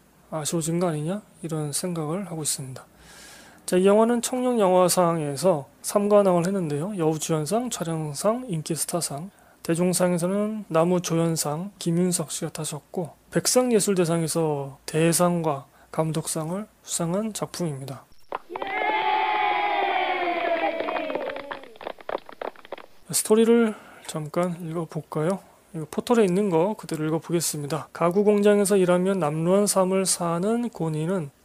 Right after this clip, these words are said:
어느 날 가구 공장 한켠에서 박무석 일행이 벌이는 화투판에 끼게 되고 삼 년 동안 모아두었던 돈 전부 그리고 누나가 이혼하고 온 위자료 그것을 다 날려버리고 말죠.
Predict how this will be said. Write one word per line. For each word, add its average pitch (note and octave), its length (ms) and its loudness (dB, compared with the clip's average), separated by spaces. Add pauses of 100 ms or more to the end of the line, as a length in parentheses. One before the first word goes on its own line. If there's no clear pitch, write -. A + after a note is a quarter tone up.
(100)
어느 D3+ 180 -4
날 G3 520 2 (100)
가구 E3 300 -2
공장 F3 380 2
한켠에서 G3+ 560 -2
박무석 F3 840 0
일행이 D#3+ 400 -2
벌이는 D#3 460 -6
화투판에 F#3+ 560 -2
끼게 F3 240 -2
되고 D3+ 420 -6
삼 - 200 -2
년 G#3 140 0
동안 F#3+ 260 4
모아두었던 E3+ 840 2
돈 E3+ 200 0
전부 D#3 420 -2 (460)
그리고 F3 460 2
누나가 E3 540 4
이혼하고 F3+ 840 0
온 A3+ 300 -2
위자료 E3+ 440 2 (100)
그것을 F3 300 -6
다 D#3+ 140 -8
날려버리고 D#3+ 560 2
말죠. C#3 360 -6